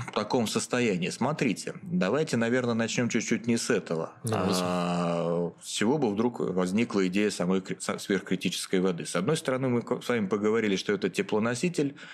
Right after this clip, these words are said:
Speaker 1: хороший, но с другой стороны, надо понимать, что с-, воду в сверхкритическом состоянии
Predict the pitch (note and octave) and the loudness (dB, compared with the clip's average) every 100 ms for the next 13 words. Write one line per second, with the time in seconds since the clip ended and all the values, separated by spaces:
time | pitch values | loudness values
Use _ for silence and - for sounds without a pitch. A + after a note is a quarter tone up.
0 | - - B2 B2 A#2+ G#2+ G#2 - - - | -6 0 2 2 2 0 -2 -6 -8 -2
1 | G2+ G2+ B2 D3 C#3+ C3 B2+ B2 B2 - | 0 2 2 2 0 0 0 0 0 0
2 | A2+ A#2 B2+ C3+ - - - A2+ A2 G#2+ | 2 2 2 0 -2 -6 -2 2 4 4
3 | G#2+ G#2 G#2 G2+ - - - - G#2 A2 | 4 4 4 2 0 -6 -6 -2 2 4
4 | B2 G2+ F#2+ F2 - - A#2+ G#2+ - G#2+ | 4 2 0 0 -4 -2 0 0 0 -2
5 | G#2+ - G#2 F#2 G2 - G#2+ B2+ G2 | -2 -2 -4 -2 -2 0 0 2 0